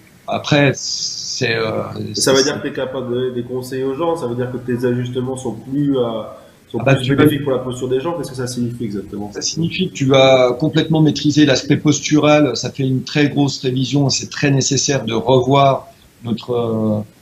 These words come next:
Speaker 1: d'avoir l'œil a-, a-, affûté par rapport à quand t'as un ca-, un patient qui vient,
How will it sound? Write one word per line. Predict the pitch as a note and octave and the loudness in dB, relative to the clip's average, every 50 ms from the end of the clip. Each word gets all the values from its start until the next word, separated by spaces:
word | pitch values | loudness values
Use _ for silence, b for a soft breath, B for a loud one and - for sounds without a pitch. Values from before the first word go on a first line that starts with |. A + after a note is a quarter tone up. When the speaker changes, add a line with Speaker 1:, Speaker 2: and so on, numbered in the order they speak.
| _ _ _ _ - | _ _ _ _ -6
Speaker 1:
d'avoir | A2+ A2+ A2+ A2+ A#2+ A#2 C3 C3+ B2 C3+ | -6 -4 -2 -2 0 2 2 4 6 6
l'œil | C3+ C#3+ C#3+ C#3+ C#3 | 6 6 6 6 6
a-, | C3+ C3+ C3 - | 4 2 0 -2
a-, | C3+ C3 B2+ B2 A#2+ B2 B2 C3 - C#3+ | -6 -6 -6 -6 -6 -8 -8 -6 -4 -4
affûté | C#3 - - - - - F#3 F#3 | -4 -4 -4 -8 0 4 6 6
par | F3+ - C3+ A#2 | 6 6 4 0
rapport | D#3+ D#3+ - D#3 D#3 D#3 D3+ B2+ B2 | -2 -2 -2 -2 -2 -2 -2 -2 -4
à | A#2+ A#2+ - | -4 -6 -8
quand | C#3+ C#3+ | -10 -8
t'as | - C#3 C3+ | -6 -4 -4
un | C3 B2+ | -2 -2
ca-, | - C#3+ C#3 - C3 | -2 -2 -4 -4 -6
un | C3 C3 B2+ A2+ | -8 -8 -8 -8
patient | - B2+ - - D3 C3+ | -6 -6 -4 -2 -2 -2
qui | - - C3+ B2+ | -2 -2 -2 0
vient, | C3 D3+ D#3 E3+ E3+ | 2 4 4 4 4